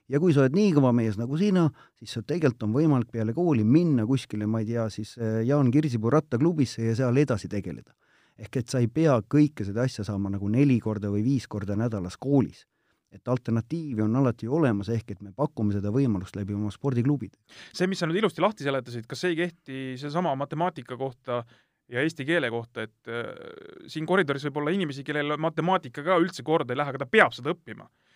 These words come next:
Speaker 2: Sellepärast, et seal on vaja teha eksamid ära, seal on vaja teha, ma ei tea, noh, mis iganes arvestused.
Speaker 1: Seda, seda küll, aga neil ei ole nii-öelda seda alternatiivi või lisastruktuuri, milleks on klubid. Vaata, see on just seesama, on ju, et, et, et sa nii-öelda liikuma ikkagi pead, on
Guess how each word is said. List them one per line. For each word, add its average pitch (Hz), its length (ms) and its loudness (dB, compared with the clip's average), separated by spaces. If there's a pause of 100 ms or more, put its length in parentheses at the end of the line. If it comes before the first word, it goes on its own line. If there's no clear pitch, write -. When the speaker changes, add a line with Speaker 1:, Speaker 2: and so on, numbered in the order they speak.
(120)
Speaker 2:
Sellepärast, 151 460 2
et - 80 -10
seal 170 100 4
on 139 140 0
vaja 135 180 0
teha 135 240 2
eksamid 180 400 -2
ära, 175 220 6 (340)
seal 165 160 6
on 143 140 2
vaja 131 260 4
teha, 139 220 2 (100)
ma 135 80 0
ei 139 80 -2
tea, 131 160 0
noh, 135 300 -6 (100)
mis 165 160 -2
iganes 147 240 0
arvestused. 170 480 2
Speaker 1:
Seda, 127 160 -6
seda 139 160 4
küll, 135 240 6
aga 110 160 0
neil 123 240 4
ei 117 60 4
ole 117 180 4
nii-öelda 104 320 0
seda 110 240 -2
alternatiivi 117 880 -2
või 110 240 0
lisastruktuuri, 120 800 0
milleks 98 300 -4
on 98 80 -6
klubid. - 420 -2 (1040)
Vaata, 104 240 -6
see 131 80 2
on 123 80 6
just 117 160 0
seesama, 120 400 6
on 107 80 4
ju, 107 80 -2
et, - 160 -6
et, 110 240 -8
et - 160 -16
sa 107 240 0
nii-öelda 107 320 0
liikuma 120 480 2
ikkagi 104 320 -4
pead, 90 240 -2
on 107 240 2